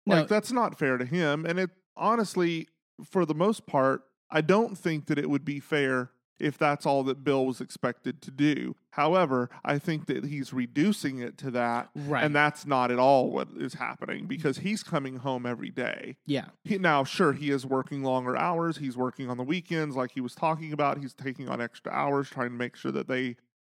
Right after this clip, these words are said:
Speaker 2: are saving up money to pay for five kids to go through college, who, which,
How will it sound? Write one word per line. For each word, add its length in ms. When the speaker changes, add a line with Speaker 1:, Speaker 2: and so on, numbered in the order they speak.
Speaker 2:
are 100
saving 380
up 100
money 300
to 80
pay 240
for 160
five 420
kids 300
to 60
go 160
through 240
college, 480
who, 80
which, 280